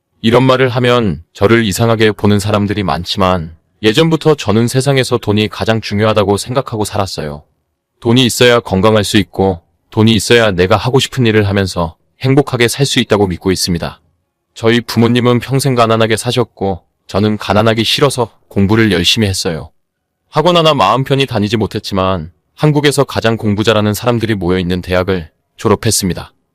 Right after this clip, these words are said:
그리고 취업도 다들 부러워하는 곳으로 할 수 있었고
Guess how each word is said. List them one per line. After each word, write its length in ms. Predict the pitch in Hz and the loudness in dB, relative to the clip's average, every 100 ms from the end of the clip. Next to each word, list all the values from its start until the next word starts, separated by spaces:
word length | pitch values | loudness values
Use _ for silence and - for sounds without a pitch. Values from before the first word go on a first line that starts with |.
| _ _ _ - | _ _ _ -6
그리고 280 | 123 131 | -2 -2
취업도 640 | 135 - 165 - 123 127 87 _ _ _ | -2 0 0 0 -4 -4 -6 _ _ _
다들 240 | 120 143 | -2 0
부러워하는 520 | 143 135 139 131 139 131 | 2 2 2 0 -2 -4
곳으로 300 | 123 120 110 | -4 -4 -4
할 100 | 110 | -4
수 140 | - | -6
있었고 720 | 104 101 87 _ - 92 80 | -6 -6 -8 _ -10 -10 -10